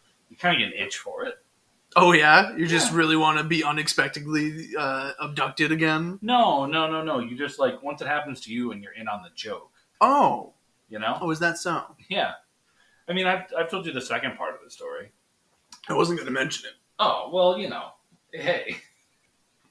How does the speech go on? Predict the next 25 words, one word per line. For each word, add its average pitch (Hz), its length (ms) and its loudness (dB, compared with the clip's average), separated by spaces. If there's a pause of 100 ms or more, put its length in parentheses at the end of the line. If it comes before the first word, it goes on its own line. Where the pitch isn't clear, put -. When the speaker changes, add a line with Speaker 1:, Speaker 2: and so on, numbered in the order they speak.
Speaker 1:
Sometimes 220 580 2
you 190 60 -10
just 202 240 -4
get 208 140 0
a, 196 360 2 (420)
uh, 175 540 2 (500)
a 151 80 -2
taste - 360 -4
for 107 120 -12
things, - 500 -14 (100)
right? 143 240 -2 (140)
That's, 160 180 -4
I - 80 2
don't 175 220 2
know 180 100 0
if 170 40 2 (120)
that's 165 80 -2
the 139 100 -10
proper 147 300 -2
way 147 120 2
to 131 80 0
phrase 180 320 0
it. - 240 0
Speaker 2:
<laughs> - 380 -2
Speaker 1:
Um, 120 640 0